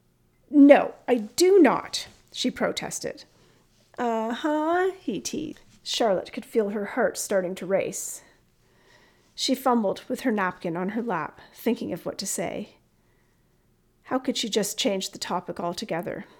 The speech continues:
"So, uh, what do you do?"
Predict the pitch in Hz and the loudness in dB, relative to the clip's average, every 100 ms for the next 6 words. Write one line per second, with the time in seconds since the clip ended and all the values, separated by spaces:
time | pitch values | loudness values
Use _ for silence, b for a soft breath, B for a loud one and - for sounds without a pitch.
0 | b b b _ _ _ _ _ _ _ | b b b _ _ _ _ _ _ _
1 | _ _ _ - - - 285 202 117 - | _ _ _ -14 -6 2 4 4 0 -10
2 | - 233 220 233 269 247 311 330 175 214 | -6 -2 0 0 0 2 6 6 4 -2